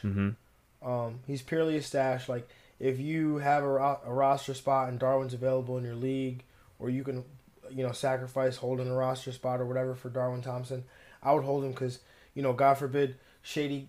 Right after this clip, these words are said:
Speaker 2: Shady re-injures his ankle in this game, and now you have, you know, a hundred percent equity of the Chiefs' backfield.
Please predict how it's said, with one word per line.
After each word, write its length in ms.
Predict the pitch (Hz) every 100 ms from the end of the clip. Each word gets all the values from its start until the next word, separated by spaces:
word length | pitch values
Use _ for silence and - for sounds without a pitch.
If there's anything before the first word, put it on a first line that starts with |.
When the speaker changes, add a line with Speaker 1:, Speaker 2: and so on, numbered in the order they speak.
| -
Speaker 2:
Shady 340 | - - 147 139
re-injures 400 | 131 143 135 123
his 120 | 110
ankle 400 | 110 143 123 135
in 80 | 131
this 160 | 123 -
game, 300 | 131 123 120
and 80 |
now 140 | 127 139
you 180 | 135 131
have, 220 | 131 120 - _
you 120 | 135
know, 240 | 113 117 - _ -
a 60 | 127
hundred 320 | 139 135 131
percent 360 | 131 143 135 127
equity 380 | 139 135 135 127
of 80 | 113
the 60 | 113
Chiefs' 260 | 135 123
backfield. 500 | 131 127 123 117 117